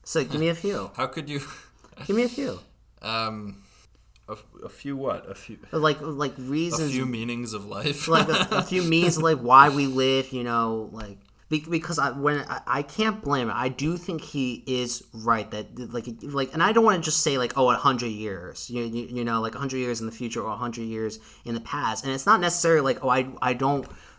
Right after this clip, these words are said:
Speaker 1: like, I don't need to be credited with anything. I don't need to be in a text." That's not, not, not exactly it.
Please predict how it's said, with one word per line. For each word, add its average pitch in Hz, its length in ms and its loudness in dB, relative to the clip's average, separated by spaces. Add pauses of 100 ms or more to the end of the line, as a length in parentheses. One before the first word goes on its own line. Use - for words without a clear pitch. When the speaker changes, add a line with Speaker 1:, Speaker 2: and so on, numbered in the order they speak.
Speaker 1:
like, 120 280 -4
I 143 80 2
don't 180 180 4
need 156 220 0
to - 80 -2
be 123 120 -2
credited 135 520 0
with 107 100 -8
anything. 107 300 -6
I 117 100 -2
don't 151 220 0
need 135 200 2
to 127 60 -2
be 113 160 -4
in 98 80 -6
a 98 60 -8
text." 135 280 -6
That's 143 200 -2
not, 226 100 4
not, 131 340 -2
not 127 220 0
exactly 117 560 -4
it. 147 360 0